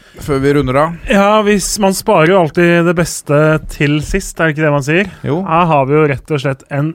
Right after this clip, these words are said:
Speaker 2: sinnssyk verdensnyhet.
Speaker 1: Er det sant?
Speaker 2: Det er klart, i fjor så hadde vi jo, eh, Cristiano Ronaldo-sagaen før han endte i Juventus.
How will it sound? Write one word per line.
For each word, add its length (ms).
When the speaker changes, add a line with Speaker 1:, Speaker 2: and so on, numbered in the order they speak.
Speaker 2:
sinnssyk 1700
verdensnyhet. 800
Speaker 1:
Er 80
det 40
sant? 240
Speaker 2:
Det 100
er 80
klart, 340
i 160
fjor 340
så 180
hadde 240
vi 100
jo, 120
eh, 680
Cristiano 500
Ronaldo-sagaen 880
før 200
han 80
endte 380
i 160
Juventus. 680